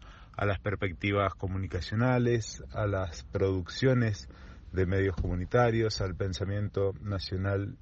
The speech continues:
y latinoamericano y a la producción de discursos, eh, contrahegemónicos.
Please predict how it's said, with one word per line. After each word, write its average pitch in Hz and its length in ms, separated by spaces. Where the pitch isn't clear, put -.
y 92 300
latinoamericano 98 1080
y 123 460
a 120 180
la 113 300
producción 117 680
de 117 140
discursos, 117 960
eh, 98 260
contrahegemónicos. 90 1160